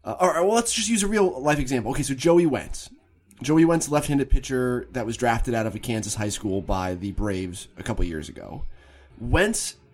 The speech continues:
his fastball velocity waxed and waned throughout his entire high school career, and even got to the point where, like, he was more or less shut down.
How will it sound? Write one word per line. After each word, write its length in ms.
his 280
fastball 480
velocity 480
waxed 460
and 140
waned 480
throughout 320
his 120
entire 360
high 120
school 200
career, 560
and 100
even 500
got 180
to 100
the 60
point 280
where, 140
like, 400
he 240
was 600
more 200
or 60
less 180
shut 380
down. 480